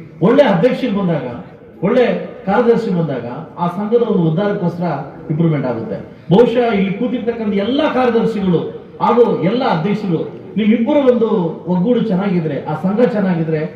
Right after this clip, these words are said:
ತುಂಬಾ ಉನ್ನತ ಮಟ್ಟಕ್ಕೆ ಹೋಗುತ್ತೆ ಅಂತ ಹೇಳ್ತಾ, ಬಹುಶಃ ಇವತ್ತಿನ ಒಂದು ಸಂದರ್ಭದಲ್ಲಿ ನಮ್ಮ ರೇವಣ್ಣ ಬರ್ಬೇಕಾಗಿತ್ತು. So ನಾವು ಅವ್ರ ಡೇಟ್ ಇಲ್ಲದ್ರಿಂದ ನಾವು ಬೇಗ ಮುಗಿಸ್ಬಿಟ್ವಿ ಇದನ್ನ, ಕಾರ್ಯಕ್ರಮ ಬೇಗ ಅವ್ರು ಕರಿಬೇಕು, ಎಚ್ ಡಿ ರೇವಣ್ಣವ್ರನ್ನ ಕರಿಬೇಕಾಗಿತ್ತು.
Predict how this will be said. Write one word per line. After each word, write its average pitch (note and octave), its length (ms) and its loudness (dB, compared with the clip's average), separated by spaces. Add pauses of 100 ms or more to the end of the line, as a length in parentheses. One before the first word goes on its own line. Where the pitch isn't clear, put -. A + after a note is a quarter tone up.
(200)
ತುಂಬಾ F3+ 200 4
ಉನ್ನತ A3+ 360 4
ಮಟ್ಟಕ್ಕೆ F#3+ 800 -4
ಹೋಗುತ್ತೆ F3 360 0
ಅಂತ C#3 100 -6
ಹೇಳ್ತಾ, D3+ 280 -4 (480)
ಬಹುಶಃ G3+ 540 4
ಇವತ್ತಿನ F#3 340 -2 (320)
ಒಂದು E3 100 0
ಸಂದರ್ಭದಲ್ಲಿ F3+ 960 0 (100)
ನಮ್ಮ D#3 280 0
ರೇವಣ್ಣ F#3+ 260 4
ಬರ್ಬೇಕಾಗಿತ್ತು. C#3+ 840 -4 (180)
So D3+ 140 -6
ನಾವು D3 240 -2
ಅವ್ರ D3+ 200 0
ಡೇಟ್ F#3+ 200 2
ಇಲ್ಲದ್ರಿಂದ F3 420 2 (440)
ನಾವು D3+ 160 2
ಬೇಗ F3 180 4
ಮುಗಿಸ್ಬಿಟ್ವಿ D#3+ 580 0
ಇದನ್ನ, C#3 200 -8
ಕಾರ್ಯಕ್ರಮ D3 540 -4
ಬೇಗ C#3+ 140 -2
ಅವ್ರು D#3+ 180 2
ಕರಿಬೇಕು, E3+ 340 4
ಎಚ್ D3 160 -4
ಡಿ E3+ 80 0
ರೇವಣ್ಣವ್ರನ್ನ D#3+ 360 0 (420)
ಕರಿಬೇಕಾಗಿತ್ತು. D#3 640 2